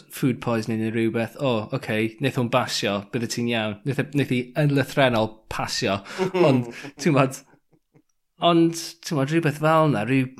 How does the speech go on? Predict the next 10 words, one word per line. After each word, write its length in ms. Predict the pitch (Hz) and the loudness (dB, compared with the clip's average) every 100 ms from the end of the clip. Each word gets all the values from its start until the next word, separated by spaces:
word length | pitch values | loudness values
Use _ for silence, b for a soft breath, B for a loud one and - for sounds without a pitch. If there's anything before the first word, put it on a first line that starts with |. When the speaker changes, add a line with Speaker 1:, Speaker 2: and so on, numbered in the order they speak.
| - | -20
Speaker 1:
fucking 680 | - - 151 - 151 156 151 | -14 -6 -4 0 2 2 0
ddirgelwch 800 | 135 156 151 151 160 160 101 - | 0 0 2 2 2 2 0 -2
sy'n 240 | - 120 | -4 -2
neud, 160 | 123 123 | 0 -2
Speaker 2:
Right. 240 | - - | -6 -12
Speaker 1:
sy'n 240 | - 139 131 | -8 -4 -2
neud 160 | 127 | -2
dy 80 | 131 | -2
ferch 260 | 143 135 - | 0 -2 -2
di'n, 280 | 113 107 | -4 -4